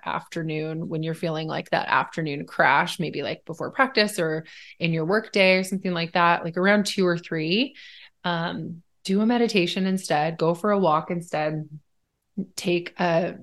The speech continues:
ten to twenty-five minute power nap, um, really resist the urge to, like, chug a Red Bull. God, I hope you guys aren't chugging Red Bull. Please don't do that.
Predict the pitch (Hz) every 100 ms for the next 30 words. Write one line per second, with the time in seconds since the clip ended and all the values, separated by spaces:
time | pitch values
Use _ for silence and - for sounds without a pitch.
0 | - - 190 180 175 170 180 175 170 160
1 | 160 - - 165 165 160 143 135 - -
2 | - - - 175 175 175 - - 175 160
3 | 185 185 170 165 170 165 - 165 - -
4 | - 165 160 160 - _ _ _ _ _
5 | _ - 165 165 156 156 165 160 170 -
6 | 170 156 160 - 160 131 151 156 - 170
7 | 156 151 151 - 123 185 - 165 160 147
8 | 147 110 -